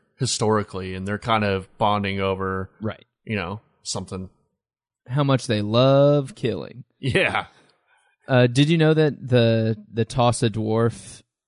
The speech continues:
Speaker 2: thing, when he says, "Toss me," they shot that first, and then they decided to go back and add, add it into Fellowship.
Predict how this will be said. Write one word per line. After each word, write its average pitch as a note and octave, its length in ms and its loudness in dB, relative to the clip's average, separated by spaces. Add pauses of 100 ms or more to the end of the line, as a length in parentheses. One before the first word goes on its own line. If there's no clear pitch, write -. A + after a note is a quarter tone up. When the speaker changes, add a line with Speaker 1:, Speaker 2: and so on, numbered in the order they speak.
(300)
Speaker 2:
thing, B2+ 280 0
when A2+ 80 0
he A2 120 0
says, A2+ 240 -2
"Toss A2+ 360 0
me," C3+ 160 -2
they A#2+ 360 2
shot B2 360 -2
that A#2 280 -4
first, A#2 480 -6
and G2+ 120 -8
then G#2+ 120 -6
they G#2+ 120 -2
decided G#2+ 400 -4
to G#2+ 80 -8
go G#2 140 -8
back G#2 320 -8
and G2 320 -8 (260)
add, G2 340 -10 (180)
add G#2 180 -4
it G2+ 140 -8
into G2+ 180 -8
Fellowship. G#2 640 -4